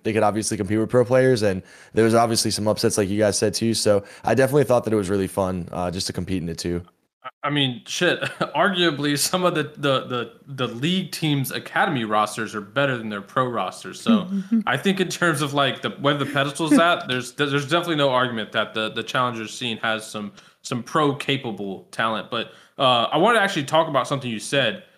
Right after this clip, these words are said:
Speaker 2: um, which was that old school feel. So, uh, a lot of people may not know this, but there was actually a Call of Duty event back in twenty eleven in Raleigh. Uh, and the way those M L G events were ran back in the day was you had, like, cod,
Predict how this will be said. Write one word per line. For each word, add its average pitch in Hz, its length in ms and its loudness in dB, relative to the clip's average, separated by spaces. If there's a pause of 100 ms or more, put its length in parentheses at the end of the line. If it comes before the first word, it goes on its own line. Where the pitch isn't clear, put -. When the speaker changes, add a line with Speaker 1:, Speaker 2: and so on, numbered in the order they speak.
(180)
Speaker 2:
um, 113 460 4
which 139 160 -4
was 135 100 -2
that 131 180 0
old 135 200 -2
school 123 260 -6
feel. 98 320 -6
So, 117 380 -4 (340)
uh, 117 240 4
a 131 40 0
lot 165 120 6
of 175 60 2
people 175 120 -4
may 165 60 0
not 147 180 0
know 139 120 0
this, 139 200 -2
but - 460 -2
there 139 80 -2
was 139 140 -2
actually 180 320 2
a 123 80 0
Call 139 220 0
of 120 40 -2
Duty 131 160 -4
event 117 260 -4
back 113 180 -2
in 113 80 -8
twenty 123 220 -4
eleven 113 300 -2
in 104 120 -6
Raleigh. 107 460 0 (280)
Uh, 120 140 0
and 131 100 -2
the 127 40 -2
way 143 140 2
those 175 220 2
M 151 100 0
L 143 80 2
G 135 180 0
events 127 280 -2
were 120 80 -4
ran 120 240 0
back 110 180 0
in 107 60 -6
the 101 80 -6
day 120 520 0 (220)
was 117 200 -4
you 120 80 -6
had, 117 240 -2
like, 98 280 -2
cod, 139 520 2